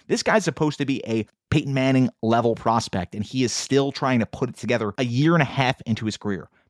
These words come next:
Maybe he does it, maybe he doesn't. But the Raiders themselves are coming off a terrible, terrible loss. Davante Adams gets essentially shut out. No receptions, or, or maybe one reception this past week. Really struggles. Derek Carr could not get the ball moving against a Saints team that was sporting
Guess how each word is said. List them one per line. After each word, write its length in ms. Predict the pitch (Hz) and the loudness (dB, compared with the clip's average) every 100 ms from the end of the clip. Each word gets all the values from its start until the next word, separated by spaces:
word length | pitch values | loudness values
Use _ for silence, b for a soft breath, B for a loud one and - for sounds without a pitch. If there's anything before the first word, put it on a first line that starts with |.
| - | -4
Maybe 220 | 131 143 | -2 0
he 60 | |
does 240 | 131 139 131 | 2 4 4
it, 120 | 135 | 2
maybe 220 | 101 123 | 2 -2
he 60 | 117 | -2
doesn't. 400 | 110 117 120 - B B | -2 0 0 -2 B B
But 140 | 120 - | -4 -2
the 80 | |
Raiders 400 | 113 127 208 262 | 0 2 2 0
themselves 440 | 185 143 - 165 143 | 0 0 2 2 2
are 100 | 104 - | -4 -6
coming 220 | - 147 147 | -8 -4 -2
off 160 | 143 - | -2 -4
a 160 | 151 151 - | -8 -8 -12
terrible, 520 | - - 175 196 123 98 | -14 -6 0 0 0 -2
terrible 400 | - 143 131 104 | -2 0 0 2
loss. 260 | 135 123 - _ - | 2 2 -4 _ -2
Davante 300 | 143 190 - | 0 0 0
Adams 320 | 151 190 131 | 0 0 0
gets 180 | 127 - | -2 -4
essentially 460 | - 190 190 156 | -2 0 0 0
shut 340 | 117 - 143 151 | 0 0 0 0
out. 300 | 123 151 - - | 0 0 -2 -4
No 280 | 107 127 208 | 0 4 4
receptions, 500 | 190 - 151 - 160 | 2 0 0 2 0
or, 60 | 113 | -2
or 140 | 104 | -2
maybe 220 | 117 143 | 0 0
one 240 | 113 127 147 | 2 0 0
reception 420 | 156 131 - 131 | 0 0 0 -4
this 80 | 123 | -2
past 300 | 139 123 - | -4 -4 -4
week. 200 | 127 - b b - | -4 -6 b b -14
Really 320 | 123 190 226 | -2 0 0
struggles. 560 | - - 131 127 127 - b b | 0 2 2 2 -2 -6 b b
Derek 260 | - 139 175 | -4 -2 -2
Carr 280 | - 131 135 | 0 2 2
could 180 | - 95 | 0 0
not 240 | 101 139 | 2 0
get 120 | 160 | -2
the 60 | 131 | -2
ball 240 | 123 113 | 0 0
moving 440 | 107 131 143 147 139 B B | 2 2 4 2 0 B B
against 300 | 110 117 - | 2 2 0
a 80 | 113 | -4
Saints 400 | - 135 156 - | 0 0 0 -2
team 220 | 160 151 | -2 0
that 100 | 127 | 0
was 100 | 107 | -2
sporting 540 | - - 123 131 110 | -6 -2 2 4 2